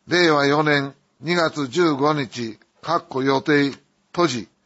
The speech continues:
臨時休館し、全館がご利用できません。なお、窓口での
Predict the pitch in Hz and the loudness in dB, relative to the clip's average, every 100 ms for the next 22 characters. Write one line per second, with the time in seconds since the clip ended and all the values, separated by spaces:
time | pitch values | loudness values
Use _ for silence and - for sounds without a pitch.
0 | _ _ _ _ _ _ _ _ _ _ | _ _ _ _ _ _ _ _ _ _
1 | _ 147 175 156 180 - 190 165 - 139 | _ 0 0 2 0 2 2 2 0 -2
2 | 131 - 160 131 - - _ _ _ _ | -2 -2 -2 -2 -6 -20 _ _ _ _
3 | - 185 175 135 139 127 123 127 165 - | -2 0 0 -2 -2 -2 -4 -2 -2 -4
4 | _ 131 160 165 165 160 131 143 139 156 | _ -2 0 4 4 4 0 -4 -4 -2
5 | 147 139 165 139 - _ _ _ _ _ | -2 0 0 -2 -4 _ _ _ _ _
6 | _ _ - 139 151 156 143 _ _ _ | _ _ -6 0 2 2 -2 _ _ _
7 | _ _ _ - 147 185 165 139 139 127 | _ _ _ -2 0 2 0 -2 -4 -2
8 | 147 131 110 | 0 -2 -4